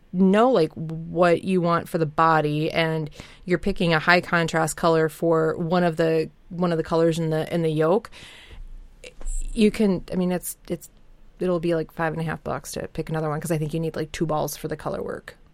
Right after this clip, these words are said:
Some sizes you might need two of each, but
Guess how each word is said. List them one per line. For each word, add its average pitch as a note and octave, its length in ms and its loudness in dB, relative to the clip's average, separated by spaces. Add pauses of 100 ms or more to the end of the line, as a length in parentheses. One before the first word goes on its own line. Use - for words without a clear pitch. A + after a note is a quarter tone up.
(320)
Some F3 240 -2
sizes D#3 400 -2
you D#3 60 -4
might D#3+ 180 -4
need D#3+ 180 -6 (180)
two F3 400 -2
of F3+ 120 -4
each, G3+ 380 -6 (440)
but D#3 300 0